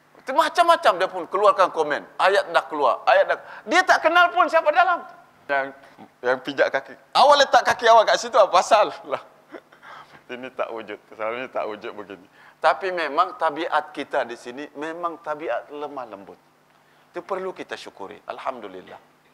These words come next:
Ya, Alhamdulillah. Jadi kalau misal kata ada orang yang bahasa-bahasanya keras dengan anak, dengan orang tua, dengan mak, dengan, eh, isteri, dengan suami, itu jarang.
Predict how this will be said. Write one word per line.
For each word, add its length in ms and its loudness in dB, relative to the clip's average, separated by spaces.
Ya, 160 -12
Alhamdulillah. 720 -10
Jadi 220 -8
kalau 180 4
misal 300 -2
kata 340 0
ada 140 0
orang 320 -2
yang 220 -4
bahasa-bahasanya 1120 -2
keras 560 2
dengan 480 -4
anak, 400 -2
dengan 320 -6
orang 320 -4
tua, 240 -4
dengan 320 -6
mak, 240 -8
dengan, 320 -6
eh, 320 -4
isteri, 400 -8
dengan 400 -6
suami, 400 -6
itu 240 -16
jarang. 400 0